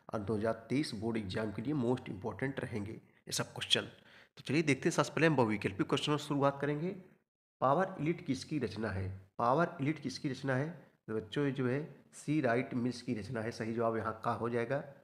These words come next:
अगला क्वेश्चन है कि समाज क्या है, मूर्त है कि अमूर्त है,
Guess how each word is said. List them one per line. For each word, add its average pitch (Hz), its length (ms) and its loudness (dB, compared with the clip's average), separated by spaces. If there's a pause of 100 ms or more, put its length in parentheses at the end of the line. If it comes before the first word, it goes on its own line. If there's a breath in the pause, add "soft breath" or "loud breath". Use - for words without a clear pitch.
(560 soft breath)
अगला 165 180 0
क्वेश्चन 165 320 -2
है 190 120 -2
कि - 120 -12
समाज 135 500 4
क्या 117 140 0
है, - 300 -10 (200)
मूर्त 123 380 -6
है 170 340 -4
कि 127 80 -4
अमूर्त 110 380 -4
है, 156 140 0